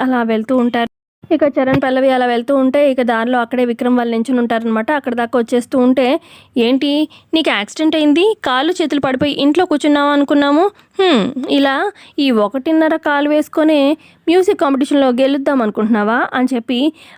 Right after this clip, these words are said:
ఒక అతను, అంటే విక్రమ్ బ్యాచ్‌లో ఒక ఫ్రెండ్ అలా కామెంట్ చేస్తూ ఉంటాడు.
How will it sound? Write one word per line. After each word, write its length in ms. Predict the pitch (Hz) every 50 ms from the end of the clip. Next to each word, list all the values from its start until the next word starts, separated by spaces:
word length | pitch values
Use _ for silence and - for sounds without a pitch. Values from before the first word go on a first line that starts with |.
| _ -
ఒక 140 | 277 269 277
అతను, 320 | 254 240 269 254 254 247 240 -
అంటే 300 | - 247 262 - 247 226 247 302 - _ _ -
విక్రమ్ 340 | 269 285 269 - 320 311 294
బ్యాచ్‌లో 320 | 254 226 226 220 262 277 -
ఒక 200 | - 247 - 254
ఫ్రెండ్ 360 | - 254 233 233 240 240 240 233 - -
అలా 180 | 240 285 294
కామెంట్ 400 | - - 233 202 214 240 254 277
చేస్తూ 240 | 254 247 - - 269
ఉంటాడు. 400 | 254 247 247 254 240 247 240 240